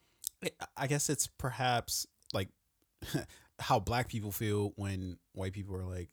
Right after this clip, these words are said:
you know, they make snap judgments about black people. And it's just like, "Nah, that's, that, like, that's not all of us. That's just, you know, that's just individuals." But, uh, but then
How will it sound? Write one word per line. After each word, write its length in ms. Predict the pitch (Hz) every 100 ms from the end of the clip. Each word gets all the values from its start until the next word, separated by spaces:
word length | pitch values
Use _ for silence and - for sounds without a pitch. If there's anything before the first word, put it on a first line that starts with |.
| -
you 80 | 104
know, 80 | 95
they 100 | 95
make 220 | 98 92
snap 320 | - 98 78
judgments 360 | 98 95 104 95
about 160 | 92
black 200 | 92 95
people. 380 | 92 107 131 131 - _ -
And 100 | 113
it's 140 | 104
just 120 | 101
like, 200 | 104 87 - _ _ _
"Nah, 340 | 101 98 95 85
that's, 300 | 98 - -
that, 180 | 110 92 - 90
like, 160 | 87 - _ _
that's 160 | 131 110
not 120 | 92
all 220 | 85 90
of 100 | 71
us. 140 | 58 -
That's 180 | 73
just, 460 | - 87 - - - _ _ -
you 100 | 98
know, 180 | 73 - _ _ _ - - -
that's 160 | 107 -
just 320 | 95 - - - - _ -
individuals." 520 | 127 107 95 85 71 - - - -
But, 200 | 110 - _ _
uh, 260 | 104 107 95
but 140 | 90 120
then 240 | 120